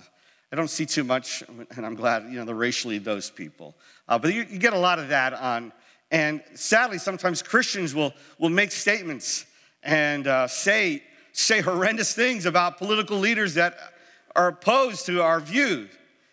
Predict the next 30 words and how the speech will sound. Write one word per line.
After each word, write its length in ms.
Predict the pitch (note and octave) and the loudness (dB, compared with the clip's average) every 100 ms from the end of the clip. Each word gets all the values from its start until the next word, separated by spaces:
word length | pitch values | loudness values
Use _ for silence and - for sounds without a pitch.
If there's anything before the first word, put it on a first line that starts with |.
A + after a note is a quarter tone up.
| _ _ - | _ _ 0
And 200 | F3 F3 | 0 2
I'm 120 | F3 | 0
thinking, 340 | G#3 F#3 G3 | -2 0 0
what 180 | F#3+ A#3 | 4 2
is 200 | D4 G3+ | 2 0
your 140 | B3 B3+ | 0 2
worldview? 920 | A3+ A#3+ C4+ G3 A#3 D4+ D4+ G#3 C#3 | 2 2 2 -2 0 2 2 0 -2
Is 240 | D3+ F3+ | -2 0
our 240 | E3 G#3+ G#3+ | 2 2 2
worldview 520 | G#3 A#3 A#3+ G3+ B3+ | 2 2 2 -2 0
that 320 | G3 F#3 D3+ | 2 0 0
that 320 | G3 G#3+ - | 2 2 0
person 600 | - C4 C#4+ - F3 F3 F3 - - | 2 2 2 -2 -4 -6 -12 -20 -8
who 140 | - F#3+ | -2 2
we 140 | F#3 | 4
don't 260 | F#3+ C#4 G#3+ | 4 2 2
like 260 | F#3 F#3 - - - _ _ - | 2 2 -2 -20 -20 _ _ -8
politically 800 | G3 C#4+ C#4 - D#3 D3+ D3 C#3+ - - _ | 2 2 2 0 0 2 0 -4 -16 -20 _
is, 80 | - | 0
still 680 | D3 F3 - D#4+ C#4+ G3 G3 F3+ | 0 0 2 4 4 2 0 -2
has 500 | - G3+ G3 F3 - _ _ _ _ _ _ _ | 2 2 2 -2 -10 _ _ _ _ _ _ _
value 840 | C3+ C3 A#3 C4 G3 C#3+ C#3+ D#3 E3+ _ | -2 2 4 4 0 -2 -2 -4 -8 _
and 220 | F3+ G3 G3 | -4 0 4
made 260 | A#3+ B3+ | 4 2
in 80 | A#3+ | -2
the 160 | G3+ F#3+ | 0 0
image 300 | G3+ F#3+ A3+ | 0 -4 -6
of 100 | D#3+ | -2
God? 400 | A3 A3+ C3 - _ _ _ _ _ _ _ _ _ _ _ _ _ _ _ _ _ | 0 0 -8 -16 _ _ _ _ _ _ _ _ _ _ _ _ _ _ _ _ _
So 500 | - E3+ D#3+ D3 C3 | 0 2 4 2 -2